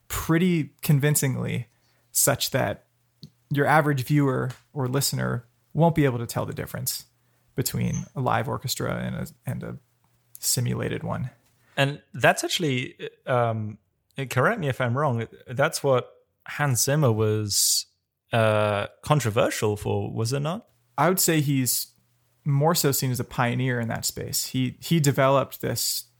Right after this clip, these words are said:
Speaker 1: digital mock-up workflow where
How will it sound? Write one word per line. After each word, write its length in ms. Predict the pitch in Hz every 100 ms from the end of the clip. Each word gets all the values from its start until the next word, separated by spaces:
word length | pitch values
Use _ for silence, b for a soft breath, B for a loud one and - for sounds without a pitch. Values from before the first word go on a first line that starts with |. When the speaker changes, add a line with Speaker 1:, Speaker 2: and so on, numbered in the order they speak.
| _ _ _ 135
Speaker 1:
digital 400 | 127 135 131 123
mock-up 520 | 120 117 127 123 - _
workflow 560 | 131 120 - 123 123 127 -
where 400 | 127 107 123